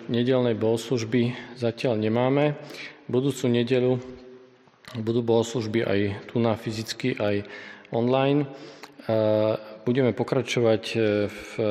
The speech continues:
teda, ilustráciách Ježišových podobenstiev a kázať bude Milan Mitana. Ehm, dnes, teda doslova dnes,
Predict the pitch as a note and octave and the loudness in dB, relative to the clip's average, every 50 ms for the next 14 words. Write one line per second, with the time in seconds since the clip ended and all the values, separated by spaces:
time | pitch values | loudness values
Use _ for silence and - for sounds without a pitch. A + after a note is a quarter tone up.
0 | G#2 G#2 G#2 G2 - - A#2 G2+ G#2 G2 G#2+ A2 A2+ A#2 - - - A#2 A2 A2 | 0 0 -2 -2 -2 -2 -2 0 0 -2 -2 -2 -2 -2 -2 -2 0 0 0 0
1 | - - A#2 G#2+ G#2 G2+ F#2+ - - A2+ A2 G#2 G#2+ A#2+ G#2+ - A#2 G#2+ G2+ - | 0 -2 0 0 0 0 -2 -4 -4 -2 -2 -2 0 -2 -2 0 0 -2 -2 -2
2 | - A#2+ G#2+ B2 A#2+ B2 B2 A#2+ A#2+ - - C3+ B2 A#2 A2 G#2 - - A2+ G#2+ | -2 0 0 0 2 2 2 0 0 -2 -2 2 2 4 2 2 2 0 0 0
3 | A#2+ A#2+ G#2+ G#2 G#2+ A2 G#2 A2 G#2 G2+ G#2 - - - - - - - - A2 | 0 -2 -2 -2 -4 -2 0 0 0 -2 -4 -10 -18 -18 -20 -18 -8 -4 -2 0
4 | G#2+ G2+ G2+ G2 G2 F#2+ - - F#2 E2 D2+ - - - - - - - - - | 2 2 2 0 0 -2 -2 -4 -4 -4 -6 -10 -16 -20 -20 -20 -20 -20 -20 -20
5 | - _ _ _ _ _ _ - - - - - - - - - - - - - | -20 _ _ _ _ _ _ -20 -20 -18 -16 -14 -14 -12 -12 -12 -14 -14 -16 -18
6 | - - - - - - A2 A2 G#2+ G#2 G#2 G#2 G2+ G2+ G#2 G#2 - - - - | -20 -20 -20 -18 -8 -4 0 0 2 2 2 0 0 -2 -4 -4 -6 -14 -20 -20
7 | - - - - - - - - - _ _ _ _ _ _ _ _ _ _ _ | -20 -20 -20 -20 -20 -20 -20 -20 -20 _ _ _ _ _ _ _ _ _ _ _
8 | _ _ _ _ - - A2 A#2+ A#2 A#2 A#2 B2+ E3 F3+ - - - - - - | _ _ _ _ -14 -6 -2 0 0 2 2 2 0 0 -2 -6 -8 -10 -14 -20
9 | - - - G#2 F#2+ G2 G2 G2 G#2 G2+ - - A#2+ G#2 G2 G2 - G#2+ G#2 A#2 | -12 -2 -2 0 0 0 -2 -4 -4 -4 -2 -2 -2 -2 -2 -2 0 0 0 0
10 | - - - - - | -2 -2 -8 -12 -14